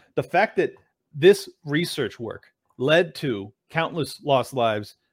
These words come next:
and the devastating effects upon the economy, it would force a public discussion on eliminating all of these projects moving forward and, like, making them extraordinarily criminal, like, capital punishment level criminal.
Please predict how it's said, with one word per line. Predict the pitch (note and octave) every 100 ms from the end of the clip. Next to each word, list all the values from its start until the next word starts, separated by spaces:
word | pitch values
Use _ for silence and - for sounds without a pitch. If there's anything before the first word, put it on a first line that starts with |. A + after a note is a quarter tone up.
| _ -
and | A#2 A2 G2+ - _ _ _ -
the | B2+ -
devastating | D#3 D#3 C3 - A#2 G#2+ F#2+ F2+ -
effects | - A#2 -
upon | A#2+ B2 A2
the |
economy, | G2 - B2 A2 F#2+ - _ _ _ _ _ -
it | E3+ F#3
would | D#3 C#3 C3+ _ _ _ _ _ _
force | _ - F#3+ G#3+ A#2 - - - _ _ _ _ -
a | C#3
public | E3+ D3+ C#3+
discussion | C3 - C#3 B2+ B2 A2
on | D3 A#2+ A2+ G#2+ _ _
eliminating | B2+ C#3+ C#3 A#2+ A#2 - _ _ _
all | D#3+ G3 F#3
of | B2+
these | B2 A2+
projects | - A#2+ G#2+ G2 -
moving | A2 F#2 F2
forward | G#2+ F#2+ C#2 _ _ _ _ _ -
and, | B2+ C3
like, | A2+ D3
making | C#3+ C#3+
them | C3+ C3
extraordinarily | C3 - - D#3 E3 F3 D#3 D#3+ D#3+ C#3 A#2
criminal, | - G#2 F2 -
like, | G#2
capital | D#3 D3+ D3 -
punishment | - D#3+ D#3 - C#3
level | C3 A2 G2+
criminal. | C3 F#2+ F2 -